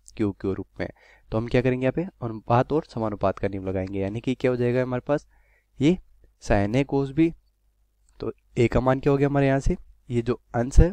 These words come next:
वो क्या हो जाएगा? Sin A, sin A cos B।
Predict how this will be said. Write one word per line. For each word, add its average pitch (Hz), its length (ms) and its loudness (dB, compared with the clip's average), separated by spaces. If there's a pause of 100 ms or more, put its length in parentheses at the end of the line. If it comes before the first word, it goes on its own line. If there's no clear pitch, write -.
वो 123 120 -2
क्या 135 160 0
हो 127 40 2
जाएगा? 131 200 2
Sin 113 380 2
A, 160 140 4 (680)
sin 107 380 -2 (120)
A 131 120 2 (640)
cos 113 340 -4
B। 156 160 0